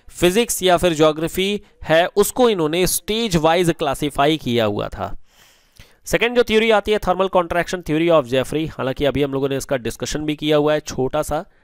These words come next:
डिटेल में अभी देखेंगे भी। नेक्स्ट जो थ्योरी आती है दिल्ली की थ्योरी जिसे sliding continental theory of Delhi बोलते हैं, जिसके बारे में अभी हम लोगों ने देखा था कि this is the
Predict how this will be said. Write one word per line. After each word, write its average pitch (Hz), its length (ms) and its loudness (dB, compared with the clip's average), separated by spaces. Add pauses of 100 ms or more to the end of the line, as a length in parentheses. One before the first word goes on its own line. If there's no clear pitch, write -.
(140)
डिटेल 117 300 -2
में 135 100 -2
अभी 127 120 -2
देखेंगे 135 400 -4
भी। 151 140 -6 (880)
नेक्स्ट 208 160 0
जो 254 80 0
थ्योरी 226 280 0
आती 214 240 2
है 208 80 0
दिल्ली 170 260 0
की 190 120 -4
थ्योरी 180 280 0
जिसे 170 260 -4
sliding 190 640 -4
continental 180 880 0
theory 160 320 2
of 160 180 4
Delhi 131 260 0
बोलते 139 360 0
हैं, 147 240 -6
जिसके 127 320 -6
बारे 127 260 -2
में 131 100 -2
अभी 123 160 -4
हम 135 100 -4
लोगों 131 160 -2
ने 131 60 -4
देखा 127 260 -6
था 151 100 -8
कि 139 140 -6
this 127 220 -4
is 127 120 -6
the 131 100 -2